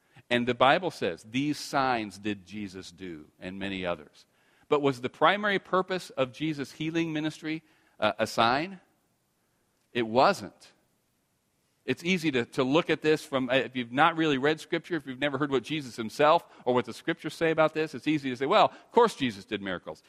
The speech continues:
He had to do something to prove that he was God." But the Bible doesn't bear that out at all. Jesus, it, it tells us that Jesus was moved with compassion. In fact, on the occasions when he was asked for a sign,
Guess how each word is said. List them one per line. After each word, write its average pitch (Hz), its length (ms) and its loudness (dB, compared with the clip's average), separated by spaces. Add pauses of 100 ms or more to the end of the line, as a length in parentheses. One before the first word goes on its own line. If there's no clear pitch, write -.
He 143 100 6
had 156 160 6
to 147 60 -10
do 147 120 0
something 170 280 0
to 117 60 -4
prove 107 260 -4
that 95 100 -4
he 92 80 -6
was 82 160 -14
God." 90 300 0 (200)
But - 80 -14
the 123 80 -2
Bible 170 320 4
doesn't 120 240 -6
bear 143 200 0
that 147 180 4
out 151 140 2
at 120 60 0
all. 180 280 -2 (1800)
Jesus, 139 400 -2
it, 123 180 -2 (300)
it 120 120 -10
tells 170 280 0
us 143 120 -6
that 110 140 -14
Jesus 143 340 -6
was 120 160 -8
moved 147 220 0
with 160 120 -6
compassion. 170 600 0 (2000)
In 147 120 0
fact, 185 600 2 (600)
on 151 140 6
the 160 120 6
occasions 156 540 0
when 143 140 0
he 165 180 0
was 139 260 0 (100)
asked 262 440 2
for 104 220 -2
a 85 60 -2
sign, 95 560 -2